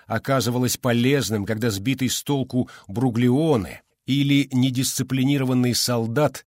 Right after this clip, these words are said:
приступал черту закона семьи и должен был отправиться в более незатейливый мир. Данте не был обязан отчитываться ни перед кем, кроме самого Дона — а Дон,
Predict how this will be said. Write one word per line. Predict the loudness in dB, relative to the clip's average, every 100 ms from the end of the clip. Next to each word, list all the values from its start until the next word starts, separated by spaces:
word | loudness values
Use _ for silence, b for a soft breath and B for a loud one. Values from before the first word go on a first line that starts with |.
| _ _
приступал | -4 -2 0 -2 -2 -2 -2
черту | 0 -4 -2 -4
закона | -2 -2 -2 -2 0
семьи | -2 -2 -2 -2 -4 B B B
и | -4
должен | -2 0 0 0 0
был | 0 0
отправиться | -2 -2 0 0 0 0 0 b b
в | b -10
более | -4 0 2 4
незатейливый | 2 2 0 0 0 0 -2 -4
мир. | -6 -10 -14 _ _ _ _ _ _ _ _ _ _ _
Данте | -6 -2 -2 -2 0
не | 2 2 2
был | 0 -2
обязан | -2 0 0 0 -2 -4 B B
отчитываться | -6 -4 -4 -4 -2 -4 -2 -2
ни | -2
перед | -2 -6 -6
кем, | -6 -4 -4 -8 b b
кроме | -4 0 2 2 0
самого | -2 0 0 -2
Дона — | -2 -2 -2 -6 -16 _ _ _ _
а | -6 -6
Дон, | -2 0 0 0